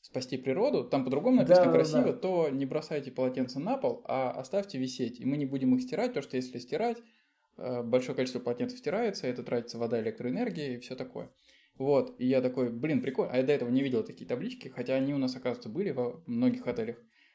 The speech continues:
Speaker 1: Я Кате говорю, она такая: «Ну, это ж странно, типа, это ж, м, так не работает». Ну, типа, это работает, это прикольно,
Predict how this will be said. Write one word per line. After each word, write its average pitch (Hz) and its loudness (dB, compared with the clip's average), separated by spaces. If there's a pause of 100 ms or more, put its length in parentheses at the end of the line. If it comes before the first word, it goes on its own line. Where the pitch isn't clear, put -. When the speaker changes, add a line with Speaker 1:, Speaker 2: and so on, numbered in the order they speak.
Speaker 1:
Я 131 2
Кате 127 2
говорю, 143 2
она 139 2
такая: 123 0
«Ну, 147 0
это 135 0
ж - -16
странно, 131 2 (180)
типа, - -16
это 123 -10
ж, - -14 (240)
м, 123 -6
так 127 -4
не 131 4
работает». 127 2
Ну, 160 2
типа, 170 0
это 127 4
работает, 147 4 (120)
это 123 -2
прикольно, 165 6